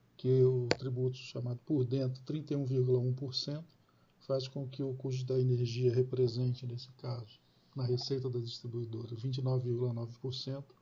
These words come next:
é, de tudo que ela arrecada, vinte e um e meio por cento é específico da parcela B, além de encargos setoriais, dez por cento, transmissão, sete e um por cento e receitas irrecuperáveis, zero vírgula quatro por cento.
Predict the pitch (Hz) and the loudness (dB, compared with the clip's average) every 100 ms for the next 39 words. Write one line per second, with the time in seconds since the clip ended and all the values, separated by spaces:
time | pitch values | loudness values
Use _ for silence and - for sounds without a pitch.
0 | _ _ _ _ _ _ _ _ _ 165 | _ _ _ _ _ _ _ _ _ -4
1 | 120 120 117 127 131 127 120 - 127 139 | 0 2 2 0 0 -2 -2 -4 -4 -4
2 | 127 135 127 131 131 135 135 139 139 127 | -2 2 4 4 2 0 2 2 0 0
3 | 135 131 123 120 120 127 - 127 127 127 | 2 4 4 4 2 -2 -2 0 0 0
4 | 123 - 127 - 135 127 - 113 - _ | -4 -2 -2 0 -2 -6 -6 -10 -10 _
5 | 127 131 120 - 120 131 123 131 139 - | -4 -2 -4 0 0 2 2 0 -2 -10
6 | - - - - - - - - - - | -20 -20 -20 -18 -4 -4 -4 -12 -16 -2
7 | 123 123 127 127 127 175 127 135 131 131 | 4 4 4 2 0 -2 0 4 4 4
8 | 127 127 123 123 117 120 - 143 127 - | 2 4 6 4 4 0 0 -4 -4 -2
9 | 143 131 127 123 117 - 120 117 123 120 | -2 2 4 4 2 0 -2 -2 -2 -2
10 | 123 120 131 - 131 127 131 123 120 - | -4 -4 -4 -6 -2 -2 0 0 -2 -2
11 | 127 127 120 117 123 - 120 117 120 120 | -2 0 0 2 2 0 -2 0 0 0
12 | 110 127 131 117 123 120 127 127 123 123 | 4 4 4 2 2 4 4 4 0 0
13 | - 139 131 - 113 101 - | -2 -2 0 0 -2 -4 -10